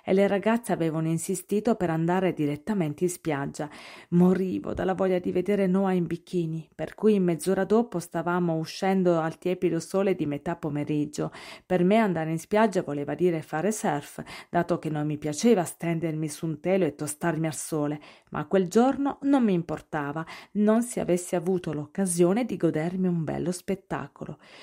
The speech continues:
Per questo fu molto deludente quando raggiungemmo l'esraio e Noah si tolse il vestito. Al contrario di Jenna, che indossava un bikini bianco molto provocante, lei indossava un costume nero intero.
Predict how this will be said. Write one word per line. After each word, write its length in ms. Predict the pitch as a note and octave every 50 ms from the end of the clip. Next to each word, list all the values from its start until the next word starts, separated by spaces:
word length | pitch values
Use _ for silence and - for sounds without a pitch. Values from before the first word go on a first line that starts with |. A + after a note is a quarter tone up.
| - - - _
Per 200 | - C4+ C#4 C4+
questo 340 | - D#4 D4+ D4+ - B3 G#3+
fu 340 | - - - G#3+ G#3 G#3+ -
molto 580 | B3 G#3+ G#3 A3+ B3+ A#3+ - - A#3+ G#3 B3+ -
deludente 1080 | - G#3 G#3 G3+ F#3 F3 D#3+ E3 D#3 D3 D3 C#3+ D3 - _ - D#3 D3 C#3+ D3 D3 D3 _
quando 440 | - E3+ E3 D#3+ D#3+ D#3+ D#3 D#3 D#3
raggiungemmo 1000 | D#3+ D#3 D3+ D#3+ E3 D#3+ D#3 - F3 E3+ D#3+ D#3 D3+ D3+ D3 C#3+ C#3+ - _ _
l'esraio 640 | - E3+ E3+ D#3 - E3 E3 D#3 D3 C#3+ D3 D3 D3+
e 60 | D#3
Noah 340 | D3+ D#3+ E3 E3+ F3 E3+ E3
si 160 | D#3+ - C#3+
tolse 320 | - E3+ E3 D#3+ - - E3
il 60 | D3+
vestito. 600 | D3+ D#3+ D#3 - - - D#3 D3 D3 - D#3+ D#3+ - - - - - - - - -
Al 80 | B3+ A#3+
contrario 500 | - C4 A#3 A#3+ - - E4 D#4+ D4 G3+
di 180 | E3 D#3+ C#3+
Jenna, 480 | C#3 - D#3 C#3+ C#3 C3+ C3+ D3 C#3+ -
che 100 | - -
indossava 480 | D3+ D3 C3+ C#3 - - G3+ A3+ A3 G#3+
un 100 | E3 C#3
bikini 460 | C#3 - - - - A#3 A3+ G3 D#3+
bianco 460 | C#3+ C#3+ E3 F3+ G#3 A3 G3+ - D#3
molto 400 | C#3 C#3+ D#3 F#3 G#3+ G#3+ - F3+
provocante, 840 | F3 - E3 D3 D3 E3+ - - F3 C#3 C3+ C3+ C#3 - - E3+ F3 - - - - - - - -
lei 300 | C#4 C#4 C#4+ C#4 C4+ C4+
indossava 520 | C4 A#3+ G#3+ A#3+ A#3+ - - C4 C4 A#3
un 120 | A#3+ G#3 G3
costume 560 | - A3+ G#3+ - - - C#4+ C#4+ B3+ A#3 F#3
nero 280 | F3+ F#3+ A3 A3+ G#3+
intero. 560 | G3 F#3 F3+ - - - D3 C3+ C#3+ D3 D3